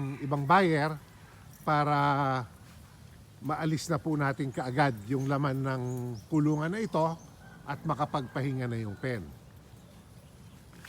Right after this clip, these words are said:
So ayan po, nakain sila ng damo, kaya magkakasama ang ating mga alaga dito sa may unahan lamang ng pen.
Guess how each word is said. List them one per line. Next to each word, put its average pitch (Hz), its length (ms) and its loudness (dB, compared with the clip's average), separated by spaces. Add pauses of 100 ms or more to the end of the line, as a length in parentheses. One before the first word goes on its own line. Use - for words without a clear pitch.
(1040)
So - 160 -14
ayan 135 240 -6
po, 156 160 -2 (160)
nakain 127 480 -4
sila 143 240 -4
ng 151 160 -4
damo, 170 320 0 (320)
kaya 120 160 -6
magkakasama 156 720 -2 (100)
ang 143 140 -6
ating 123 240 -4
mga 123 320 -4
alaga 139 400 -2 (640)
dito 131 320 -6
sa 135 160 -6
may 123 320 -2
unahan 117 480 -6
lamang 104 480 -6 (400)
ng 101 200 -8 (280)
pen. 98 240 -6